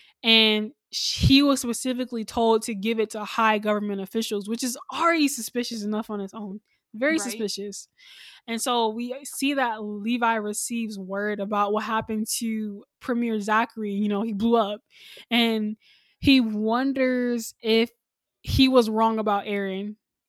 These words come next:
Speaker 1: in that, was he wrong about Eren's ability to save humanity? And so we see that the Jaegerists raid the restaurant, Flock's ugly
Speaker 2: <laughs>
Speaker 1: ass holds everyone at gunpoint
Speaker 2: <laughs>
Speaker 1: and demands that they tell him where Zeke's location so they can bring Eren to him.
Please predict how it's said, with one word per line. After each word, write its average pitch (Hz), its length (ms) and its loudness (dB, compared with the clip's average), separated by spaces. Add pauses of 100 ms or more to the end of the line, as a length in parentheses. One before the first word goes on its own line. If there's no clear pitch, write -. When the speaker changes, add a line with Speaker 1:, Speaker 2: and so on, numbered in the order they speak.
(120)
Speaker 1:
in 226 200 2
that, 208 260 2 (720)
was 233 200 2
he 240 240 2
wrong 220 260 -2
about 214 240 0
Eren's 208 320 -4
ability 208 380 -4
to 202 80 -4
save 196 260 -2
humanity? 208 640 -4 (580)
And 226 160 -4
so 214 400 0
we 220 140 -4
see 262 240 -4
that 233 260 -2
the 226 160 -6
Jaegerists 302 640 -2
raid 247 260 -2
the 339 100 -4
restaurant, 247 640 -4
Flock's - 460 0
ugly 240 300 -2
Speaker 2:
<laughs> - 20 4
Speaker 1:
ass 233 680 0
holds 240 240 0
everyone 254 280 -4
at 262 160 -2
gunpoint 226 560 -2 (260)
Speaker 2:
<laughs> - 220 -20
Speaker 1:
and 240 160 4
demands 240 520 2
that 226 320 4 (160)
they 226 260 4
tell 240 420 2
him 220 360 -4
where 214 320 -2
Zeke's 220 320 -4
location 220 400 -2
so 226 100 -10
they 214 140 -2
can 214 140 -2
bring 208 240 -2
Eren 214 400 -2
to 202 80 -8
him. 196 260 -8